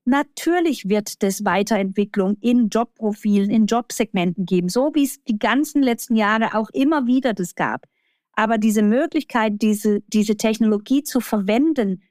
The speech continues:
zu lernen, was das mir helfen kann in meinem täglichen Tun,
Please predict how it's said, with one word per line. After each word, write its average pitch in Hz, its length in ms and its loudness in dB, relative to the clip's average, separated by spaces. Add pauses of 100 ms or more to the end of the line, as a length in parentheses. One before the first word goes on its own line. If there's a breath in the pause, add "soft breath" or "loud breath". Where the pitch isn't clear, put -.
(140 soft breath)
zu - 160 0
lernen, 254 460 2
was 240 180 -4
das - 180 -6
mir 214 200 2
helfen 240 380 0
kann 247 220 0
in 226 80 2
meinem 214 240 2
täglichen 247 540 -2
Tun, 202 440 -6